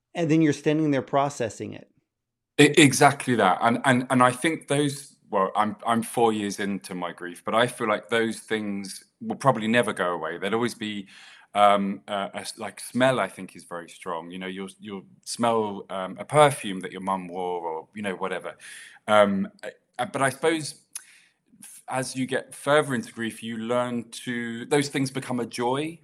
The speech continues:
Speaker 2: rather than a pain. And when they first appear, it's, like, really painful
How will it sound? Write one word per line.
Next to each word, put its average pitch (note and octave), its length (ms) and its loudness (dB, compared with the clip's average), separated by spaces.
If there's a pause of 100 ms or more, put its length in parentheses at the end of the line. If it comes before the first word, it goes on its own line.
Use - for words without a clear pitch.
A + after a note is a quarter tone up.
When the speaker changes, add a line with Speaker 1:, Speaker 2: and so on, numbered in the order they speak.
Speaker 2:
rather A2+ 320 2
than G#2 120 -6
a G#2 60 -4
pain. E2+ 560 -4
And A#2 160 -2
when C3 140 2
they B2+ 80 0
first D#3+ 360 0
appear, A2 300 -10
it's, E2+ 220 -16
like, F#2 180 -8 (240)
really A#2+ 280 -4
painful B2 680 -6